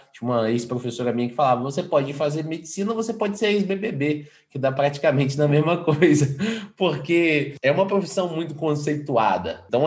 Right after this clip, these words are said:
entram pessoas que são extremamente diferentes e eu queria fazer uma pergunta pra você. Existe uma grande diferença do aluno de, de faculdade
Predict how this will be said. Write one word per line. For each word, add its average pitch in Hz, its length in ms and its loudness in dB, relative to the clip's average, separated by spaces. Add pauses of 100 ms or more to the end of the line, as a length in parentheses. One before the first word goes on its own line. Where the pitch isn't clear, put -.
entram 196 400 2
pessoas 190 600 2
que - 60 -12
são 160 160 -4
extremamente 147 460 -2
diferentes 131 680 -2 (320)
e 226 340 -4 (180)
eu 156 80 -4
queria 185 200 2
fazer 185 180 2
uma 196 140 2
pergunta 180 360 0
pra 185 120 -2
você. 190 300 -2
Existe 170 320 -2
uma 247 120 0
grande 196 320 -2
diferença 160 480 -4
do 147 160 0
aluno 139 380 2
de, 127 520 -4
de 117 140 -10
faculdade 123 500 0